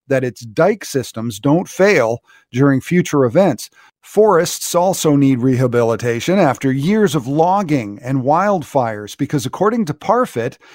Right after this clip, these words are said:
without a healthy cover of trees there to soak up and to moderate the water flow, we'll see not only more flooding, but also more drought.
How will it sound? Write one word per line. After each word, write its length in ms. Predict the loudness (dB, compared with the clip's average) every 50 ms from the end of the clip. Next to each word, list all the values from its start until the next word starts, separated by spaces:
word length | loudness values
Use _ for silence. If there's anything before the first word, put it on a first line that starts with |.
| -16 -8 -4
without 260 | -2 0 2 2 2
a 80 | 0 0
healthy 480 | -2 0 0 0 0 0 -2 -6 -6
cover 500 | -6 -4 -2 0 0 0 -2 -2 -4 -4
of 140 | -4 -6 -8
trees 640 | -12 -6 -2 0 0 2 4 4 4 4 2 0 0
there 280 | 2 2 4 4 2 2
to 120 | -2 -4
soak 460 | -4 -6 -4 -2 0 0 0 0 0
up 280 | 2 2 2 0 0 -4
and 140 | -6 -6 -4
to 80 | -4
moderate 640 | -4 -2 0 2 2 2 2 2 2 2 0 -2 -4
the 80 | -6
water 400 | -4 0 0 2 2 2 0 -2
flow, 480 | -2 -4 -6 -6 -4 -4 -4 -6 -6 -8 -12 -20 -20 -20 _ _ 0
we'll 160 | 0 0 0
see 220 | 0 0 2 2
not 200 | 2 4 2 4
only 300 | 4 4 4 4 4 2
more 380 | 2 2 2 2 4 4 2 2
flooding, 400 | 0 -2 -2 0 0 0 -2 -2
but 100 | 0 0
also 320 | 0 0 -2 -2 -2 0
more 260 | 0 2 2 0 -2
drought. 540 | -4 -6 -4 -2 0 0 0 -2 -4 -8 -14